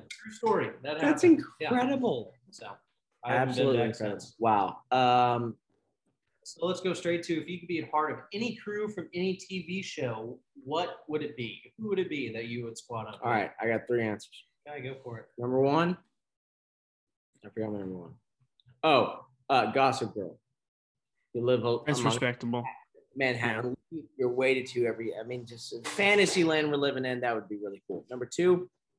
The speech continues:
Speaker 2: I've always thought it's a great show, one of my favorite shows. It'd be really cool to be a part of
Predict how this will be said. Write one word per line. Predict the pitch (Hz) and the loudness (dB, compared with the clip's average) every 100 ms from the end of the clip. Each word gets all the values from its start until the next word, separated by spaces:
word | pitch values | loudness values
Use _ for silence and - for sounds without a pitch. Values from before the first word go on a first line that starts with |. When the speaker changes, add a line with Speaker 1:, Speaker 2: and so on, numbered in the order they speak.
| _ | _
Speaker 2:
I've | 123 127 | -2 2
always | 131 - | 2 2
thought | 143 139 | 2 2
it's | 131 | -2
a | 120 | -4
great | 117 110 - - | -2 -2 -4 -20
show, | - - 165 160 - - - _ _ _ | -14 -2 2 4 2 -6 -20 _ _ _
one | 147 147 | -4 -2
of | |
my | 127 | -2
favorite | 120 131 110 | -2 -4 -4
shows. | - 185 180 175 160 | -2 2 6 6 2
It'd | - 127 | -4 -6
be | 123 | -2
really | 120 120 123 | -2 -2 -4
cool | |
to | 120 | -4
be | 120 | -4
a | |
part | 120 120 | -2 -4
of | 117 | -4